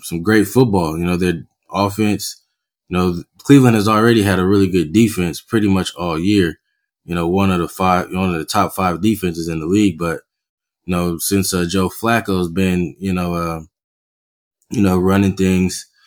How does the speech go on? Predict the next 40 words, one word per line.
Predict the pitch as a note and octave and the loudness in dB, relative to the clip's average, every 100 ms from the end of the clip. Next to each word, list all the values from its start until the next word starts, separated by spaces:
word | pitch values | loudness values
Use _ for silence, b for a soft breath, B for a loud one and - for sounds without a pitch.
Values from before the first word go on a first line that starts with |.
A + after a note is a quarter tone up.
| b b b - | b b b -6
for | G#2 | 0
the | F#2+ | 0
Browns, | E2 F#2+ F#2+ F#2+ F#2 F2 - | 2 2 2 2 0 -2 -6
uh, | D#2+ E2 D#2+ | -6 -4 -2
they've | F#2 F#2 | -2 0
resembled | F2+ F#2 F#2+ F2 | 0 2 2 0
a | D#2+ | -4
top | - G#2 - | 0 0 0
ten | - G2+ F2+ | -2 0 0
or | |
better, | D#2+ F2 E2+ D#2+ E2+ | -2 -2 -2 -4 -8
you | - E2+ | -12 -10
know, | D#2 - | -10 -2
offense, | G#2 A#2+ - D#2+ D2 - - | 0 2 0 -6 -6 -14 -16
especially | - G2+ F#2+ - | -8 -2 -2 -2
in | F2 | -4
the | D#2 | -4
passing | - G#2 G2+ F2+ D#2+ | -2 -2 0 -2 -4
game. | D2 C2 _ b b b b b - | -6 -10 _ b b b b b -6
Um, | D#2+ D#2+ D#2 C2+ B1+ _ _ _ _ _ | -4 -2 -4 -8 -12 _ _ _ _ _
throwing | G2 G2+ | 0 0
the | F2 | 0
ball | F#2+ F#2 | 0 0
deep | E2+ F#2+ - | 0 0 0
downfield, | F#2 F2+ E2 - F#2+ F#2+ | -2 -2 -4 0 0 2
you | F2 | 0
know, | F2 E2 | -2 -2
just | F#2+ F2 | -2 0
last | F#2 F2+ E2 | -2 -2 -2
week, | F2+ G2+ F#2+ - _ _ _ _ | 0 2 0 -2 _ _ _ _
uh, | D#2+ | -6
Amari | D#2+ F#2+ F#2 | -2 0 0
Cooper, | F2 A2 F#2+ F#2+ E2+ | 0 -2 -2 -2 -2
you | F2 | -4
know, | E2 | -6
set | - F#2 E2+ | -4 -4 -2
a | D#2+ | -4
franchise | F#2+ F2+ F2 F2 E2+ | -2 -2 -2 -4 -2
record | F2 F#2 F2+ D2+ | -2 -2 -4 -8
for, | E2+ E2 D#2 | -4 -4 -4